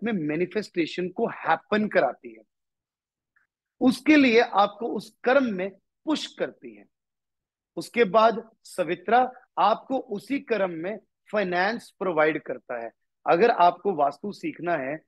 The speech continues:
आपने research कर लिया, सविता में आपने मन बना लिया कि अब आप enroll करेंगे, तो सवित्रा is your financer, ये आपको उसके लिए धन अर्जित कराता है। अगर आप लोगों ने कोई भी नया प्रोजेक्ट लगाना है, this is specially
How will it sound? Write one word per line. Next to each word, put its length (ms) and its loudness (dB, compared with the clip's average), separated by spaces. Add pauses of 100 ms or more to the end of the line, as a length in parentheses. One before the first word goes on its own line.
(240)
आपने 300 2
research 440 0
कर 180 -4
लिया, 360 -2 (300)
सविता 520 2
में 300 -2
आपने 300 0
मन 320 0
बना 220 4
लिया 200 -4
कि 140 -18
अब 280 -4
आप 160 -4
enroll 360 -4
करेंगे, 340 -6
तो 160 -10
सवित्रा 680 -2
is 40 -8
your 200 -2
financer, 640 -4 (760)
ये 180 4
आपको 480 0
उसके 400 -8
लिए 280 -2 (320)
धन 380 0 (400)
अर्जित 420 -2
कराता 440 -2
है। 60 -12 (600)
अगर 240 6
आप 340 0
लोगों 240 -4
ने 120 -6
कोई 240 -4
भी 160 -6
नया 300 -4
प्रोजेक्ट 380 -6
लगाना 280 0
है, 160 -2
this 180 -2
is 80 -6
specially 460 -2